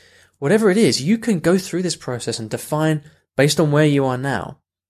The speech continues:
the one thing you need to focus on in the next few weeks that's gonna make it possible to reach that goal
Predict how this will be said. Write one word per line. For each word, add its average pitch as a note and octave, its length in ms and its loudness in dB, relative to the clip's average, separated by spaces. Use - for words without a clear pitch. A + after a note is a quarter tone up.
the B2 140 -2
one F#3+ 520 0
thing B2+ 520 -4
you C#3+ 120 0
need D3+ 140 6
to B2+ 80 -4
focus C3+ 400 0
on G#2 140 -6
in G#2 40 -8
the G#2+ 80 -6
next A#2 220 -6
few A2+ 240 -14
weeks - 380 -10
that's - 180 -8
gonna A#2 200 -4
make A#2+ 420 -6
it - 560 -14
possible A2+ 460 -2
to - 160 -8
reach B2 500 -6
that - 300 -8
goal G#2 340 -4